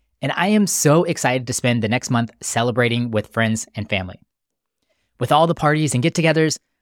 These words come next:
I know it will be twenty twenty-four before we know it. But before we say goodbye to twenty twenty-three, I have a few things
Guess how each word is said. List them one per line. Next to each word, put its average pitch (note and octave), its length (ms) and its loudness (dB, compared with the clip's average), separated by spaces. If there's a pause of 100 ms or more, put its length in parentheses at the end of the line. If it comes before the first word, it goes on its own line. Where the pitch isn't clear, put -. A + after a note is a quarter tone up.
(120)
I C#3+ 140 -2
know D#3 260 4
it G3+ 120 -2
will G3 120 0
be F3 140 2
twenty D3 380 0
twenty-four C3 520 0
before - 320 -4
we A2+ 100 0
know G#2 160 2
it. - 120 -10 (760)
But A2+ 320 0 (260)
before - 220 2
we G3 100 6
say F3+ 180 2
goodbye B2 360 4
to A2+ 140 -4
twenty A#2 220 0
twenty-three, G#2+ 540 -4 (400)
I D#3 80 0
have F#3 160 2
a G#3 80 6
few E3+ 400 0
things A#2 460 -2